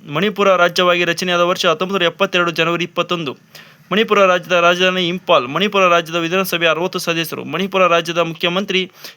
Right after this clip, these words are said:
ಎನ್ ಬಿರೇನ್ ಸಿಂಗ್ ಎರಡ್ ಸಾವಿರದ ಇಪ್ಪತ್ತೆರಡು ಮಾರ್ಚ್ ಇಪ್ಪತ್ತೊಂದರಿಂದ. ಮಣಿಪುರ ರಾಜ್ಯಕ್ಕೆ ನೃತ್ಯ ಮಣಿಪುರಿ ರಸಲೀಲಾ. ಮಣಿಪುರ ರಾಜ್ಯದ ಭಾಷೆ ಮೈಥಿಲನ್ ಅಥವಾ ಮಣಿಪುರಿ.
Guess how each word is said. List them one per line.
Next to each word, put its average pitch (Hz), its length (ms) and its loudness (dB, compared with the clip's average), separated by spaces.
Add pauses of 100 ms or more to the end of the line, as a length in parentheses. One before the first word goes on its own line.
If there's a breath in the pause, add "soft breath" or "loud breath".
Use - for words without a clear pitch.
(120 loud breath)
ಎನ್ 180 160 2
ಬಿರೇನ್ 185 340 2
ಸಿಂಗ್ 185 220 -4
ಎರಡ್ 151 180 2
ಸಾವಿರದ 165 160 -4
ಇಪ್ಪತ್ತೆರಡು 175 540 -2
ಮಾರ್ಚ್ 165 300 -2
ಇಪ್ಪತ್ತೊಂದರಿಂದ. 170 600 -4
ಮಣಿಪುರ 185 480 0
ರಾಜ್ಯಕ್ಕೆ 175 440 0
ನೃತ್ಯ 175 260 -4
ಮಣಿಪುರಿ 175 480 -2
ರಸಲೀಲಾ. 156 520 -2 (840 loud breath)
ಮಣಿಪುರ 202 360 2
ರಾಜ್ಯದ 175 680 2 (420)
ಭಾಷೆ 185 340 0
ಮೈಥಿಲನ್ 170 680 0
ಅಥವಾ 175 360 0
ಮಣಿಪುರಿ. 160 520 -2